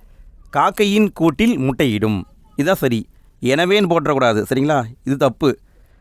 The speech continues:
குயிலுக்கு கூடு கட்ட தெரியாது, எனவே காக்கையின் கூட்டில் முட்டையிடும், இப்படி போட்டுறக்கூடாது, தப்பு.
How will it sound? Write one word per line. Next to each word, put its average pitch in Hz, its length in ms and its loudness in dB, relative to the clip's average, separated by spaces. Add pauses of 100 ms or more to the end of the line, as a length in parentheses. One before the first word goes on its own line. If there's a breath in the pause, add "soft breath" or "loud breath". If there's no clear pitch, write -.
(140)
குயிலுக்கு 175 340 2
கூடு 160 240 0
கட்ட 151 160 0
தெரியாது, 127 680 2
எனவே 147 340 0
காக்கையின் 147 560 0
கூட்டில் 143 380 0
முட்டையிடும், 117 560 0
இப்படி 107 160 -8
போட்டுறக்கூடாது, 127 440 0
தப்பு. 127 400 -2